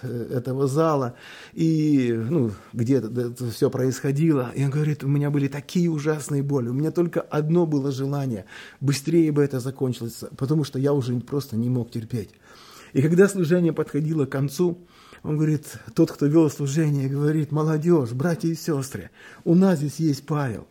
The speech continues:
Давайте мы помолимся за него Богу, давайте мы поплачем перед Богом, давайте мы помолимся усердной молитвой, давайте мы прилежно», послушайте, это слово я хочу сказать сегодня,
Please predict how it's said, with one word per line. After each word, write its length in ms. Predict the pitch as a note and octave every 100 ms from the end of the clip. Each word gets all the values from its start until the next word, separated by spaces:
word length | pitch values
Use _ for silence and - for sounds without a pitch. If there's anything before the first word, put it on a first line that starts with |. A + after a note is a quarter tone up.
| _
Давайте 380 | C#3+ F#3 F#3 F3
мы 120 | E3
помолимся 540 | D#3+ E3 E3+ E3 C#3 C#3
за 120 | C#3
него 240 | C#3 C#3
Богу, 400 | C#3 C#3+ C3+ A2
давайте 440 | C3 D#3 G3 - C#3+
мы 200 | D#3 C#3+ - - -
поплачем 800 | C#3 C#3 D#3+ F#3 F3+ F3+ E3+
перед 260 | D#3+ E3 D#3+
Богом, 380 | D#3+ D#3+ C3 C3+
давайте 300 | D3+ F#3 F3
мы 120 | F3+
помолимся 880 | F3 F3+ E3 F#3+ G3+ F#3 E3 C#3 C#3 - -
усердной 800 | - F#3 - - G#3+ G3+ F3 E3
молитвой, 640 | E3+ E3 D#3 D#3 C#3+ A#2 B2
давайте 400 | D#3+ G3 F#3 F3+
мы 140 | F#3
прилежно», 760 | - G3 F3+ E3 F3+ E3+ C3 A2+
послушайте, 500 | B2 F3+ D3 C#3+ A#2
это 140 | C#3
слово 280 | - E3 C#3
я 60 |
хочу 220 | C3+ C3+ D3
сказать 340 | D#3+ D#3 C#3+
сегодня, 360 | - D3 C#3